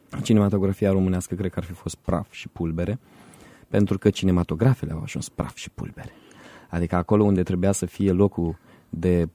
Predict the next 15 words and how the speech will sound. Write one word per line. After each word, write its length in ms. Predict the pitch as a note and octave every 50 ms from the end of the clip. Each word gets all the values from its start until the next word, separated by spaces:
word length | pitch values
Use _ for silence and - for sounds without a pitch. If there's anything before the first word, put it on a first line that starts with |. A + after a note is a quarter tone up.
| _ _ - - -
eu 100 | - E2
știu, 260 | E2+ - - A2 A2 F#2+
expresie 480 | E2+ - - - A2+ A2+ A2 - G2+
artistică 560 | F#2+ F2+ - - B2 - - G2 - - E2+
a 140 | E2 E2+ E2+ - - _ _ - - - - -
artiștilor 640 | - F2+ F2+ E2 - - G#2+ - - - F#2+ F2 E2+
români 220 | F2 F2 G2 G2+
și 140 | G2 - D#2+
a 120 | D#2+ E2
regizorilor 540 | E2 - - F#2+ G#2+ G#2+ G#2 F#2 F2 E2+ D#2+
români 260 | D#2+ E2 E2 F#2+ G#2+
și 120 | G2 - -
a 40 | -
producătorilor 720 | - - D#2+ D#2+ E2+ - D#2 D#2 - A2+ G#2 G2 E2+ E2
români, 340 | E2 E2 F#2+ A#2+ C3 B2+